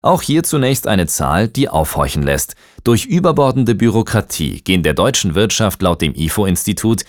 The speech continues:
jährlich etwa einhundertsechsundvierzig Milliarden Euro verloren. Dabei bestehen verschiedene Stellschrauben zur Entlastung und Vereinfachung. Ein Beispiel sind Anpassungen des Lieferkettengesetzes.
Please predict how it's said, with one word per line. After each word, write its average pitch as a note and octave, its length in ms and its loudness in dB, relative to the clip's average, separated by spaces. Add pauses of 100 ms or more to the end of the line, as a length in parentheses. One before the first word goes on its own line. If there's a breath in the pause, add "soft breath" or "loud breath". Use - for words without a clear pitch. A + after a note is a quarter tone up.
(180 loud breath)
jährlich D3 460 0
etwa G2 380 0
einhundertsechsundvierzig C3 1400 0
Milliarden E2 460 2
Euro C#2 320 -2
verloren. B1 500 -4 (640)
Dabei C3+ 280 2
bestehen C3 400 2
verschiedene D#3+ 500 0
Stellschrauben E2 760 0
zur D#2+ 220 -2
Entlastung F#2+ 580 0
und A#2 160 -2
Vereinfachung. - 760 -2 (720)
Ein A#2 180 2
Beispiel D#3 440 2
sind F#2+ 200 0
Anpassungen G#2+ 680 0
des F2+ 160 -2
Lieferkettengesetzes. D#2 1400 -2